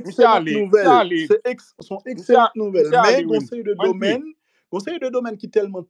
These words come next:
Speaker 2: technique, faut qu'au moins, ou bien des professeurs qui pour enseigner, pour mieux comprendre. Parce que, moi, mais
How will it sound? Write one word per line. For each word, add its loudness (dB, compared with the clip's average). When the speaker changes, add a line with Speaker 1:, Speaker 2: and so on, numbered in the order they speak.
Speaker 2:
technique, -8
faut -2
qu'au -4
moins, -10
ou -16
bien -8
des -6
professeurs -8
qui -20
pour -14
enseigner, -2
pour -8
mieux -4
comprendre. -2
Parce 0
que, 2
moi, 2
mais -4